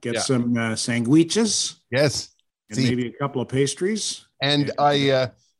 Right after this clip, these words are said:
Speaker 2: we, we've got some guests lined up that we're excited about, and, uh, we're, uh, we're gonna try and, I don't wanna mention who they are now because we gotta nail them down first. We gotta get the one hundred percent confirmation that they'll
Speaker 1: And
Speaker 2: be
Speaker 1: in
Speaker 2: there.
Speaker 1: this,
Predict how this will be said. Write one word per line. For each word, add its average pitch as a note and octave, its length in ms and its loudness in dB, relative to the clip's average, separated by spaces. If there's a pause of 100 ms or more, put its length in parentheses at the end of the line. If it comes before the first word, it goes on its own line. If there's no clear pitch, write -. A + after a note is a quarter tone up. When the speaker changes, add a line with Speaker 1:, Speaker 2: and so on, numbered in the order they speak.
(140)
Speaker 2:
we, D#3+ 260 2
we've D#3 240 4
got A3+ 240 2
some G#3+ 160 -4
guests D#3+ 340 -4
lined B2 360 -4
up A#2 260 -4
that A2 120 -4
we're G#2+ 200 -6
excited C3 480 -4
about, F#2 520 -4
and, G2+ 400 -8
uh, F#2 480 0
we're, G2+ 420 -2
uh, F#2+ 180 0
we're G2+ 160 -4
gonna C3+ 160 -4
try B2+ 260 -4
and, A2+ 120 -6 (300)
I C3 120 -2
don't F3+ 100 0
wanna G3 140 -2
mention C#3+ 400 -4
who B2+ 160 -6
they A2+ 140 -4
are A2+ 180 0
now B2+ 180 -6
because B2 300 -8
we G#2 80 -10
gotta A#2+ 140 -4
nail A2 260 -2
them F#2+ 200 -6
down F#2 360 -4
first. - 500 -10
We F2 140 -4
gotta F#2+ 160 0
get F#2 240 -4
the E2+ 280 -6 (420)
one G#2 180 2
hundred G#2 240 4
percent F#2 360 -2
confirmation F2+ 640 -4
that E2 140 -10
they'll F2 140 -4
Speaker 1:
And C#3+ 80 -2
Speaker 2:
be C3+ 80 2
Speaker 1:
in C#3 80 2
Speaker 2:
there. E3 140 2
Speaker 1:
this, - 200 -8